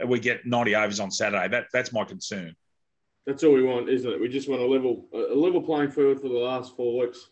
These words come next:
Speaker 2: and, uh, well, the last eight weeks, really, when you consider the finals and the, uh, yeah, so fingers crossed we get on, mate.
Speaker 1: Indeed. I'll have to keep an eye on live scoring. I've got to work this Sunday. We're a bit,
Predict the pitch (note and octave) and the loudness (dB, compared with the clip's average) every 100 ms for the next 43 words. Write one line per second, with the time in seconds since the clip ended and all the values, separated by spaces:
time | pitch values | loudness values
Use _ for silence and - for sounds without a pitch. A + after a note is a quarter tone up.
0 | - B2+ B2+ B2 B2 A#2 - C3 A#2+ A2 | -14 -8 -8 -6 -6 -6 -6 0 2 2
1 | A2+ A#2+ - - _ _ - A2 F2 F#2+ | -2 -2 -6 -14 _ _ -8 -6 -4 -6
2 | - G#2+ A#2 A2+ - A2+ G#2 G#2 - A#2+ | -4 -2 -2 -6 -8 -8 -8 -10 -8 -4
3 | A2+ A2 A2+ B2 A#2 A#2+ A2+ - _ _ | -2 -4 -6 -6 -6 -6 -8 -12 _ _
4 | _ _ _ _ _ _ _ _ _ _ | _ _ _ _ _ _ _ _ _ _
5 | _ _ _ - B2 B2 G2 - B2 G2+ | _ _ _ -4 0 0 0 4 4 4
6 | - A#2+ A2+ A2 - _ C#3+ A#2+ - C3+ | 2 -2 -2 -4 -10 _ -2 -2 -2 -4
7 | - A2+ G#2+ G#2 G2 G#2+ - _ _ _ | -2 -2 -2 -2 -6 -8 -12 _ _ _
8 | _ _ _ - A#2 G#2+ B2+ C3 C3 B2 | _ _ _ -4 -2 2 2 4 4 2
9 | B2+ D#3 C#3+ C#3 C3 C3+ C3+ C3 C3 A#2+ | 0 0 0 0 2 2 4 4 2 2
10 | - C3+ C3+ C3 B2 A2+ C3+ A#2+ B2+ A#2+ | 2 2 2 0 0 -4 -2 2 0 0
11 | - - B2 B2 B2 A#2+ B2 | -2 -2 0 0 2 0 -2